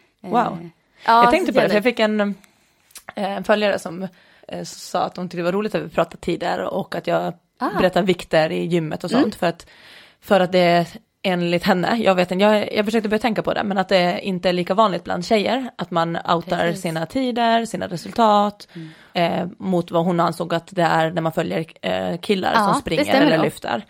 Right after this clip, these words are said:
Speaker 1: Mm.
Speaker 2: Och att de gör det mer som en självklarhet, så att man bara,
Speaker 1: Mm.
Speaker 2: "Idag lyfter jag det här", eller "Idag
Speaker 1: Mm.
Speaker 2: sprang jag milen på det här."
Speaker 1: Mm.
Speaker 2: Men att tjejer är mycket mer,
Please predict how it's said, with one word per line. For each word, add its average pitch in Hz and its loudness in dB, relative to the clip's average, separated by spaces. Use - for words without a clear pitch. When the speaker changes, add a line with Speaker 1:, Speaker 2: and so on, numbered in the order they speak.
Speaker 1:
Mm. 220 -4
Speaker 2:
Och - -6
att 175 0
de 170 2
gör 156 0
det 160 -2
mer 160 -4
som 160 -8
en 156 -6
självklarhet, 156 -4
så 165 -4
att - -8
man - -8
bara, 156 2
Speaker 1:
Mm. 165 2
Speaker 2:
"Idag 160 -2
lyfter - -10
jag - -8
det 165 -2
här", - -4
eller - -4
"Idag - 0
Speaker 1:
Mm. - -2
Speaker 2:
sprang 185 -6
jag 170 -2
milen 160 0
på 165 -4
det 160 -2
här." - -2
Speaker 1:
Mm. 202 -6
Speaker 2:
Men 170 -2
att 160 -4
tjejer 165 -2
är - -4
mycket 165 -8
mer, - -6